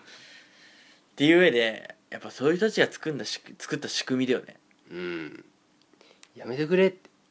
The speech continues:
Speaker 1: みんなそうで、多分、どうだろう、浅田さんのお父さんよりもっと上でね、おじいちゃんおばあちゃんでももうあれか、そんなにか。
Speaker 2: うん。
Speaker 1: うちのばあさんとかはもうやっぱ仕事好き世代ですから。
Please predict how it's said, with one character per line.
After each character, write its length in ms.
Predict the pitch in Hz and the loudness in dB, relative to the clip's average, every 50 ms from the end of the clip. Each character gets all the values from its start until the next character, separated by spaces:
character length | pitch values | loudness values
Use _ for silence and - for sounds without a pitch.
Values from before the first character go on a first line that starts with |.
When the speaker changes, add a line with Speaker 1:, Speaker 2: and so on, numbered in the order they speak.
| _ _ - - - - - - - - - - _ - | _ _ -20 -20 -20 -20 -20 -20 -20 -20 -20 -20 _ -8
Speaker 1:
み 160 | 117 131 160 | -4 0 2
ん 60 | 196 | 4
な 140 | 214 220 214 | 6 6 8
そ 100 | 226 247 | 8 8
う 40 | 208 | 10
で、 60 | 165 | 10
多 160 | 170 170 165 | 8 8 6
分、 320 | 143 127 113 113 107 - - _ _ _ _ _ _ _ _ _ _ _ _ _ _ _ _ _ _ _ _ _ - | 6 4 2 0 -2 -4 -8 _ _ _ _ _ _ _ _ _ _ _ _ _ _ _ _ _ _ _ _ _ -14
ど 180 | 110 120 123 | -8 -4 -2
う 40 | 139 | 0
だ 100 | 139 127 | 2 2
ろ 100 | 110 104 | 0 0
う、 40 | 107 | -2
浅 340 | 80 62 71 113 117 131 143 | -6 -10 -12 -12 -10 -10 -8
田 20 | |
さ 140 | 143 156 160 | -6 -6 -6
ん 80 | 156 156 | -4 -2
の 180 | 156 156 156 | 0 2 4
お 60 | 151 | 2
父 240 | 151 - 175 185 185 | 2 4 2 2 2
さ 120 | 180 180 151 | 2 2 2
ん 40 | |
よ 80 | 123 113 | 2 2
り 60 | 110 | 0
も 140 | 110 110 117 | 0 -2 -4
っ 40 | - | -4
と 80 | - | -2
上 80 | 110 107 | -4 -4
で 60 | 107 | -4
ね、 60 | 110 | -4
お 140 | 110 110 113 | -4 -4 -4
じ 120 | 110 127 147 | -4 -4 -2
い 40 | |
ち 80 | 147 165 | 0 0
ゃ 40 | 160 | 2
ん 40 | 156 | 2
お 40 | |
ば 100 | 151 - | 4 4
あ 60 | 185 180 | 4 4
ち 60 | 170 | 2
ゃ 40 | 131 | 2
ん 20 | |
で 80 | 120 120 | 2 2
も 160 | 117 113 110 | 2 2 2
も 220 | 113 113 113 110 | 2 0 0 0
う 20 | 110 | -2
あ 40 | |
れ 100 | 110 113 | -4 -6
か、 260 | 107 - 107 98 - - _ _ _ _ _ _ _ | -6 -6 -8 -8 -10 -16 _ _ _ _ _ _ _
そ 120 | - - 110 | -16 -12 -8
ん 60 | 110 | -6
な 100 | 110 110 | -6 -6
に 80 | 107 | -6
か。 160 | 104 - - - _ - | -8 -12 -16 -20 _ -12
Speaker 2:
う 40 | 95 | -10
ん。 300 | 92 90 87 87 85 80 - - - - - - - - - - - - - - - _ _ _ - | -8 -6 -6 -6 -8 -8 -10 -14 -18 -20 -20 -20 -20 -20 -20 -20 -20 -20 -20 -20 -20 _ _ _ -14
Speaker 1:
う 80 | 120 | -6
ち 120 | - 196 202 | 0 2 4
の 120 | 196 156 | 4 4
ば 220 | 135 160 180 202 | 6 6 6 6
あ 40 | 202 | 4
さ 140 | 175 143 131 | 2 0 -2
ん 60 | 113 | -2
と 100 | 104 107 | -2 -6
か 80 | 98 107 | -8 -8
は 100 | 117 120 | -10 -10
も 300 | 110 113 110 107 107 107 | -10 -8 -8 -8 -6 -8
う 40 | 110 | -8
や 60 | 113 | -8
っ 40 | 110 | -8
ぱ 120 | - 110 | -10 -10
仕 280 | - - - - - 139 | -6 -4 -2 -2 0 0
事 240 | 160 165 - 165 | 0 0 2 0
好 140 | 156 156 - | -2 -2 -2
き 160 | - - 160 | -6 -4 -2
世 140 | 147 160 165 | 2 4 4
代 160 | 139 120 107 | 4 4 2
で 80 | 104 107 | -2 -6
す 80 | - - | -14 -16
か 120 | - - | -18 -18
ら。 180 | - - - | -18 -20 -20